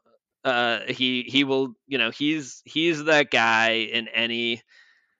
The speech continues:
game that will, like, look for any kind of backdoor shortcut, uh, to maximize his odds, where you're like, "That's technically not against the rules, but it clearly violates the spirit of the game." That is Daryl Morey. And so he would absolutely try to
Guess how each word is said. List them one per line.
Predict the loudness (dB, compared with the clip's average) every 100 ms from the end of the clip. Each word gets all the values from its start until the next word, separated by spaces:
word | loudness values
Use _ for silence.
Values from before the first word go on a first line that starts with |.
| _
game | -4 0 -2 -2
that | -4
will, | -4
like, | -2 -2 -2
look | -6 -6
for | -4 -2
any | 0 -2
kind | -2 -2
of | -2
backdoor | -4 -4 -4 -6 -6
shortcut, | -6 -8 -8 -8 -10 -12 _ _ _ _ _ _ _ -2
uh, | 0 0
to | -2
maximize | -2 -2 -2 -6 -6
his | -6
odds, | -2 -2 -2
where | -4
you're | -4 -2
like, | 0 0 -2 -8
"That's | -2 0 0
technically | -2 0 2 0 -4 -2
not | 2 2
against | 2 0 -4
the | -6
rules, | -8 -6 -4 -4
but | -4 -4
it | -4
clearly | -8 -4 -4 -2 -2
violates | 0 -2 -2 -6 -8
the | -12
spirit | -14 -10 -8 -6
of | -8
the | -10
game." | -10 -8 -8 -12 _ _ _ _ _
That | 0 0
is | 0
Daryl | -2 0 -2
Morey. | -4 -6 -4 -4 -8 _ _ _
And | -12 -8
so | -6
he | -6 -4
would | -4 -4 0
absolutely | 2 2 -2 -10 -10 -10 -12 -10
try | -6
to | -4